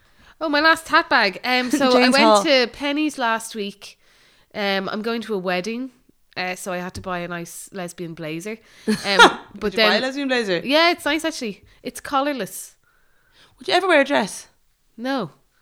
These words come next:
Speaker 2: No, of course you wouldn't.
Speaker 1: I wore one on my debs and I felt horrendously uncomfortable.
Speaker 2: Did you wear one on your debs?
Speaker 1: Yeah, and I just, I just did not feel my, like me. I just
Speaker 2: How did I
Speaker 1: fucking
Speaker 2: remember
Speaker 1: hated it.
Speaker 2: that?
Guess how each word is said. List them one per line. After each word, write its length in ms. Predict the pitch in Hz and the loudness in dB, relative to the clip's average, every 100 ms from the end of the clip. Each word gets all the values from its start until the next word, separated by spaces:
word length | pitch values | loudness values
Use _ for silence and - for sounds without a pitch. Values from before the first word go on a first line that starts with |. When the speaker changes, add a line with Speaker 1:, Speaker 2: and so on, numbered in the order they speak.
| _ _ _ _ | _ _ _ _
Speaker 2:
No, 160 | 202 170 | -8 -8
of 80 | 147 | -6
course 180 | 208 165 | -10 -8
you 60 | |
wouldn't. 200 | 151 156 - | -12 -12 -4
Speaker 1:
I 100 | 233 | -2
wore 180 | 277 | 0
one 120 | 311 220 | 2 0
on 80 | |
my 100 | 175 | -2
debs 300 | 175 185 170 | 0 0 -2
and 120 | - 175 | -6 -10
I 60 | |
felt 300 | 165 180 175 - | -6 -8 -8 -14
horrendously 580 | 185 180 175 175 - 165 | -12 -8 -8 -8 -10 -12
uncomfortable. 360 | 151 156 - | -12 -14 -4
Speaker 2:
Did 60 | 539 | 4
you 0 | 494 | 6
wear 60 | 349 | 6
one 120 | 254 | 4
on 40 | |
your 100 | 214 | 2
debs? 280 | 190 175 175 | 2 2 2
Speaker 1:
Yeah, 200 | 185 185 | 0 -2
and 140 | - 196 | -2 -4
I 80 | 190 | -2
just, 260 | 202 - | -6 -8
I 80 | 190 | -8
just 160 | 185 - | -10 -10
did 120 | 185 | -8
not 120 | 175 | -8
feel 140 | 196 151 | -8 -8
my, 140 | 156 | -8
like 220 | 175 165 | -8 -8
me. 180 | 175 165 | -8 -10
I 140 | - 170 | -10 -12
just 180 | 175 | -12
Speaker 2:
How 80 | 494 | -10
did 80 | 554 | -8
I 40 | 494 | -8
Speaker 1:
fucking 120 | 175 | -8
Speaker 2:
remember 200 | 175 175 | -8 -6
Speaker 1:
hated 20 | |
it. 20 | |
Speaker 2:
that? 240 | 208 160 | -6 -6